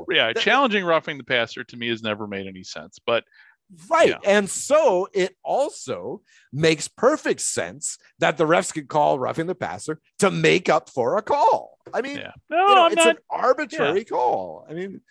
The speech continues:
Speaker 2: I just, I just wish that, you know, we didn't have, be-, because, I mean, here are the play-by-play guys. And, you know, even they on this one were just like, "Ah, I don't really agree with that."
Speaker 1: Right.
Speaker 2: But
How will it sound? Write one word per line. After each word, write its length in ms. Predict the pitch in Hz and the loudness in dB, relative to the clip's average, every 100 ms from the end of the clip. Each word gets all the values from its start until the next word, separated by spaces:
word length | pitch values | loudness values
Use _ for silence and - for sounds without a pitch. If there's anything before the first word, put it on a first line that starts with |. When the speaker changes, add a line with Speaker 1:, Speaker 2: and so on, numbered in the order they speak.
| _ _ - | _ _ -2
Speaker 2:
I 120 | 190 | 0
just, 280 | 277 262 - | 0 -4 -2
I 80 | 165 | -2
just 240 | 170 190 | -2 -4
wish 380 | 127 113 135 - | -6 -2 -2 -2
that, 300 | - 107 98 - | -4 -4 -4 -4
you 100 | 123 | -4
know, 240 | 101 98 - _ - | -4 -6 -12 _ -2
we 100 | 175 | 2
didn't 240 | 208 202 - | 2 0 -8
have, 200 | 170 - _ 185 | -8 -8 _ -4
be-, 160 | 208 | -4
because, 440 | 202 190 - 208 208 | -4 -6 0 2 2
I 40 | |
mean, 140 | 208 | 0
here 240 | 180 170 262 | -2 -2 -2
are 60 | |
the 100 | 269 | -2
play-by-play 800 | 240 - 165 151 127 113 104 113 | -6 -2 0 0 -2 -4 -6 -6
guys. 320 | 107 104 101 127 | -6 -6 -8 -6
And, 140 | 135 | -2
you 80 | 156 | 0
know, 100 | 151 | 0
even 420 | 196 240 202 117 95 | -2 -4 -4 -6 -2
they 360 | 117 110 95 - | 0 0 -2 -4
on 220 | 123 107 | -6 -4
this 260 | 123 123 - | -4 -6 -6
one 220 | 113 101 | -8 -6
were 140 | 104 | -8
just 240 | 104 123 117 | -8 -10 -8
like, 160 | 98 107 | -6 -2
"Ah, 280 | 113 110 | 0 0
I 40 | 110 | 0
don't 200 | 113 - | -4 -8
really 220 | 113 101 | -12 -14
agree 220 | 95 113 | -10 -10
with 140 | 90 - | -10 -4
that." 180 | 113 | -2
Speaker 1:
Right. 300 | 101 95 90 98 | 2 0 0 2
Speaker 2:
But 220 | 202 | 2